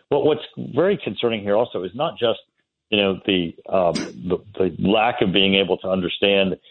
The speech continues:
a particular conflict as we're watching it unfold in the Middle East. It's the, it's the issue of not even understanding the basic principles of humanity that we, we s-, subscribe to. These are war crimes committed by any nation. They would be war crimes.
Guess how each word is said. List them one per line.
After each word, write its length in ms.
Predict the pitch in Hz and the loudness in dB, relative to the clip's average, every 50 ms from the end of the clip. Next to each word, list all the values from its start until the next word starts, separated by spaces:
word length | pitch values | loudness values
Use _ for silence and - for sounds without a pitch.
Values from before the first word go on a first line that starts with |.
| _ _ - | _ _ -4
a 60 | 92 | -4
particular 480 | - - 95 - - 110 - - 92 85 | -2 -2 -2 -2 -2 -2 0 -2 -2 -2
conflict 480 | - - 98 101 95 - - 95 - | 0 0 0 0 0 -2 -6 -6 -4
as 120 | 92 87 78 | -4 -4 -2
we're 100 | 87 87 | -2 0
watching 360 | 82 87 98 92 - - 92 | 2 2 0 0 -2 -4 -4
it 80 | 85 | -4
unfold 440 | 82 82 80 - - 98 92 92 90 | -4 -6 -8 -4 -2 -2 0 0 -2
in 60 | 85 | -4
the 60 | 85 85 | -6 -4
Middle 240 | 87 90 80 82 95 | -4 -2 0 0 0
East. 180 | 98 85 - - _ - - - - - _ | 0 0 -4 -8 _ -20 -18 -18 -18 -6 _
It's 140 | 120 113 - - | -4 -4 -2 -2
the, 240 | 117 110 98 - - _ | -2 -2 -2 -4 -6 _
it's 140 | - 123 - - | -14 -14 -6 -4
the 160 | - - - - | -6 -6 -2 0
issue 420 | 143 160 156 - - 135 131 123 | 0 0 2 2 0 2 2 2
of 120 | 104 104 | 2 0
not 240 | 104 107 113 127 143 | 2 0 0 0 0
even 160 | 143 123 113 | -2 -4 -4
understanding 640 | 107 104 101 95 - - - 101 101 98 92 92 87 | -6 -6 -6 -8 -10 -6 -6 -4 -4 -4 -6 -6 -8
the 140 | 85 92 - - _ | -8 -10 -12 -8 _
basic 360 | - 98 101 - - 113 104 - - _ _ _ _ _ - | -2 -2 -2 -2 -4 -6 -6 -6 -14 _ _ _ _ _ -4
principles 520 | - 123 120 - - 101 95 107 101 - - | -2 -2 -2 -2 -4 -4 -2 -2 -2 -2 -4
of 80 | 98 90 - | -8 -8 -6
humanity 560 | - 98 87 92 101 113 117 110 - - 95 | -4 -2 0 2 2 2 2 0 -2 -2 -4
that 160 | 82 85 85 87 | -2 -2 -2 -2
we, 260 | 95 95 92 87 82 - - | 0 0 -2 -2 -4 -6 -8
we 80 | 101 | -8
s-, 360 | 90 - - - - 82 85 - - | -8 -8 -10 -14 -16 -16 -18 -12 -12
subscribe 420 | - 85 - - 110 104 104 107 98 - - | -12 -12 -4 -2 0 0 0 0 -2 -6 -8
to. 160 | 78 73 - - - - - _ - | -10 -10 -10 -16 -20 -20 -20 _ -4
These 480 | 113 110 127 156 185 185 131 117 113 - - _ _ _ _ - | -2 0 2 2 2 0 0 -2 -4 -6 -10 _ _ _ _ -2
are 140 | 110 117 117 | -2 0 0
war 280 | 110 110 120 143 160 | 0 0 0 0 0
crimes 400 | 156 - - 110 87 78 - _ _ _ _ _ _ _ _ _ _ | -4 -6 -8 -10 -10 -10 -14 _ _ _ _ _ _ _ _ _ _
committed 280 | - 139 147 151 147 127 | -12 -8 -6 -6 -2 -2
by 140 | 131 127 131 - | -2 -2 -2 -4
any 180 | 139 147 160 165 | -4 -4 -4 -2
nation. 480 | 151 143 151 170 - - - 90 80 78 | -2 -2 -2 -2 -2 -6 -8 -10 -6 -4
They 100 | 107 104 | -2 -2
would 140 | 98 92 85 | -2 -2 -2
be 120 | 95 92 | -2 -4
war 240 | 90 85 87 90 82 | -2 0 -2 -2 -2
crimes. 360 | - - 92 80 73 - - | -4 -6 -8 -8 -8 -12 -16